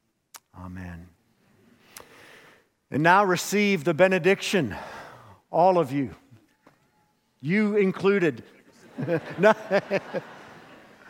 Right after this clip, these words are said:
And I do this humbly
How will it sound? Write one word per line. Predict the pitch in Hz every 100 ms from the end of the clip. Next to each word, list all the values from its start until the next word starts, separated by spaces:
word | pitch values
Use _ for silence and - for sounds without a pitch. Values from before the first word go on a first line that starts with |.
| 147 156 151 143 - - - - _ _ -
And | 135
I | 139
do | 131 160
this | 151 139 - - - - - _ _
humbly | 123 160 151 143 123